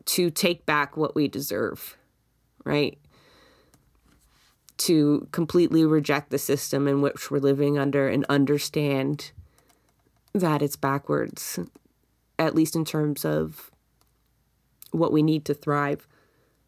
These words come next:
But it's not them. It's not them that need to experience the smoke or be evacuated from their homes. That,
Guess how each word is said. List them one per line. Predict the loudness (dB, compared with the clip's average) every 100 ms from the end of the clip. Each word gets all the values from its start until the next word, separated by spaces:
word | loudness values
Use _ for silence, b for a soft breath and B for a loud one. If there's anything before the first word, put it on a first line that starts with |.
| _ _ _ _ _ _ _ _ _
But | -4 -4 -4 _ _ _ _ _ _ _ _ -2
it's | 2 2
not | 2 0
them. | -2 -2
It's | -2 0
not | 0
them | 2 0
that | 2
need | 2 2
to |
experience | 0 0 0 0 -2
the | -6
smoke | -2 0 2 2 0
or | 0
be | 0
evacuated | 2 0 0 0 0 0 -6 -6
from | -2 0
their | 0 0
homes. | 0 2 0 -4 -2
That, | 0 0 -2